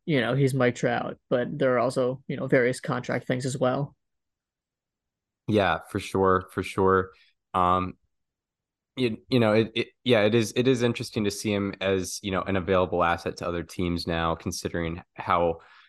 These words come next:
Speaker 2: significant he has been to the Angels organization. Um,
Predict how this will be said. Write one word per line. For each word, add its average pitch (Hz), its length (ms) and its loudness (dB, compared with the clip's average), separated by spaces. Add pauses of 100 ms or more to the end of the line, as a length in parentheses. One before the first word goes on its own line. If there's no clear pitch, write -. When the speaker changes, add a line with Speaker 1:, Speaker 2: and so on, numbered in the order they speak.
(180)
Speaker 2:
significant 123 720 0
he 104 120 -2
has 104 140 2
been 98 320 -4
to 95 480 0
the 95 180 -2
Angels 101 300 0
organization. 95 800 -2 (480)
Um, 98 480 4